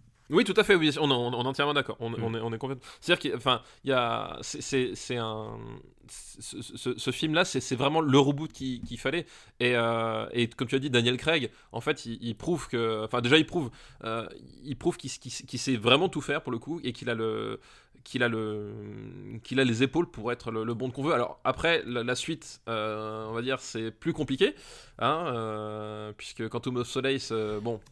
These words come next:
Speaker 1: voilà.
Speaker 2: Alors, euh, on, un jour, genre, bah, il,
Speaker 1: Et un
Speaker 2: j'ai,
Speaker 1: jour, on en
Speaker 2: j'ai,
Speaker 1: parlera.
Speaker 2: j'ai, j'ai un podcast qui, qui parle aussi de James Bond. Un jour, peut-être, j'en parlerai.
Speaker 1: On, on en, on en parlera,
Speaker 2: Mais
Speaker 1: ouais.
Speaker 2: Quantum of Solace, juste pour dire, est beaucoup plus supportable si tu le regardes coast to coast. Si tu
Speaker 1: Ouais.
Speaker 2: regardes les deux à la suite,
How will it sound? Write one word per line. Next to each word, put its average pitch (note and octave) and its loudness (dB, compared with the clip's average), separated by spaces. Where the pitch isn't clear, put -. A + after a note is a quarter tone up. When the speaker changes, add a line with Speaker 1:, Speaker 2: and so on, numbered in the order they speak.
Speaker 1:
voilà. D3 8
Speaker 2:
Alors, B2 6
euh, C#3 -2
on, C#3 0
un D3 6
jour, E3+ 6
genre, D3 6
bah, A#2+ 2
il, C3 -4
Speaker 1:
Et D#3+ 8
un E3+ 8
Speaker 2:
j'ai, E3+ 10
Speaker 1:
jour, G3+ 10
on - 10
en E3+ 12
Speaker 2:
j'ai, D3+ 10
Speaker 1:
parlera. C#3 12
Speaker 2:
j'ai, A2+ -2
j'ai C#3 6
un C#3 4
podcast C#3 2
qui, A#2 2
qui A#2+ -2
parle C3 4
aussi B2 -2
de A2+ 0
James A2 -2
Bond. B2+ 2
Un A2+ 0
jour, C3 -2
peut-être, B2+ 0
j'en A2+ 0
parlerai. B2 2
Speaker 1:
On, C3 2
on C3 4
en, C#3 4
on C3+ 4
en B2+ 4
parlera, C#3+ 8
Speaker 2:
Mais A2+ 0
Speaker 1:
ouais. G#2+ -6
Speaker 2:
Quantum E3 4
of D#3 2
Solace, E3 4
juste C3 -4
pour C#3+ -2
dire, D#3 2
est B2+ -2
beaucoup D#3+ -2
plus D#3+ -2
supportable D3 -2
si B2+ -8
tu C3+ -2
le C3 4
regardes B2+ 4
coast C#3 -4
to C3+ -4
coast. - -6
Si - -6
tu - 2
Speaker 1:
Ouais. D3 12
Speaker 2:
regardes D#3 10
les C#3+ 4
deux D#3 6
à E3+ 12
la D#3 10
suite, - -2